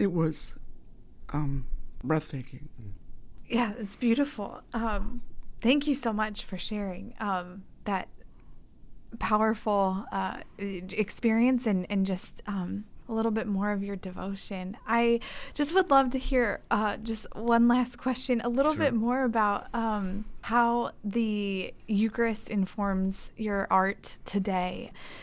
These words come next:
Speaker 3: And it's clear you have such a beautiful devotion to him, receiving Jesus every day. Um, how is that continuing to affect,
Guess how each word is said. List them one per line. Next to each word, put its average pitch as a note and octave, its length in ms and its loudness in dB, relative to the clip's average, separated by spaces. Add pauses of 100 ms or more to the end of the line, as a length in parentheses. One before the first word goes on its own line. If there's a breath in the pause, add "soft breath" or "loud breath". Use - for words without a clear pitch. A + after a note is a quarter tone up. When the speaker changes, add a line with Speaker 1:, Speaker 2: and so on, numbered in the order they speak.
(280 loud breath)
Speaker 3:
And G3 400 0 (100)
it's A3 200 -2
clear G#3+ 280 0
you G3+ 140 0
have G3 380 -2
such - 260 -4
a G#3 60 0
beautiful G3+ 420 0
devotion F#3+ 540 -2
to F3+ 80 -6
him, F#3+ 400 0
receiving G3 640 -2
Jesus F#3 460 -6
every G3 240 -2
day. F#3 340 -2 (440 loud breath)
Um, F#3+ 380 2 (120)
how C4 320 4
is D4 160 0
that A3+ 360 2 (160)
continuing A3 640 6
to G3+ 340 0
affect, - 600 -6